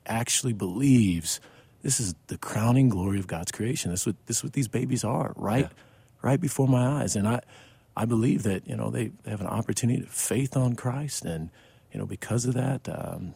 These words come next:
Speaker 1: uh, just bring God much glory. And so, so all those different things. So, so yeah, I just,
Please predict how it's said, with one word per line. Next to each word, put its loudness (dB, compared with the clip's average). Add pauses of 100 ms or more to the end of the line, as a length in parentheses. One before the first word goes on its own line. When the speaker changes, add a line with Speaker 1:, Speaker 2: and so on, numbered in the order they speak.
(120)
Speaker 1:
uh, -10
just -10
bring -2
God -2
much -2
glory. 0
And -2
so, 2 (600)
so -2
all 10
those 10
different 2
things. 0
So, 0
so 0
yeah, 4
I 0
just, 0